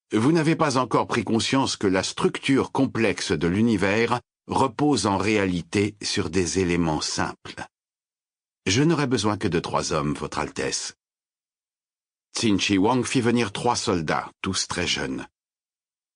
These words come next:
Comme tous les autres soldats de l'armée des Qin, ils étaient aussi disciplinés que des machines. « Je ne connais pas vos noms », dit von Neumann en tapant sur l'épaule des deux premiers soldats. «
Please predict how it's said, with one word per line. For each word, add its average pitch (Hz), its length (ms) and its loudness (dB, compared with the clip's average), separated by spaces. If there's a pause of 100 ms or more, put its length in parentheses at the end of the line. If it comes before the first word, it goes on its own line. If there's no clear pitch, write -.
Comme 107 240 2
tous 160 140 0
les 135 200 2
autres 113 220 0
soldats 107 360 2
de 82 120 0
l'armée 78 320 0
des 71 140 -4
Qin, 110 520 2
ils 95 280 0
étaient 95 280 -2
aussi 87 300 -2
disciplinés 117 840 0
que 113 100 -2
des 95 160 0
machines. « - 600 -4 (1300)
Je 135 120 2
ne 165 100 2
connais 165 280 2
pas 160 200 2
vos 139 220 4
noms », 123 360 2
dit 69 120 -8
von 82 220 -2
Neumann 85 480 2
en 69 100 -4
tapant 85 280 -2
sur 78 220 -4
l'épaule 85 360 0
des 80 140 0
deux 85 160 0
premiers 82 300 0
soldats. « 69 440 -4